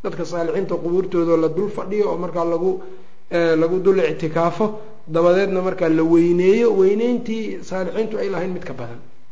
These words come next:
Taa inay ku timaado. Adu waxyaabahaas oo dhan marka waxay tilmaamayaan asbaabta shirkiga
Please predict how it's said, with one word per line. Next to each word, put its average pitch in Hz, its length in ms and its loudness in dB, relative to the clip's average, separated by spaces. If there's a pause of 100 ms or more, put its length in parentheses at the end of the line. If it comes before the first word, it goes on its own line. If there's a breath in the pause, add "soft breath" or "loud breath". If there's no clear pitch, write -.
(160)
Taa 175 140 -4
inay 165 140 -6
ku 147 100 -10
timaado. 127 380 -10 (420 loud breath)
Adu 202 160 4
waxyaabahaas 185 440 0
oo 202 80 -4
dhan 214 200 -6
marka 190 240 -8
waxay 175 160 -4
tilmaamayaan 185 560 -4
asbaabta 170 500 -8
shirkiga 160 540 -8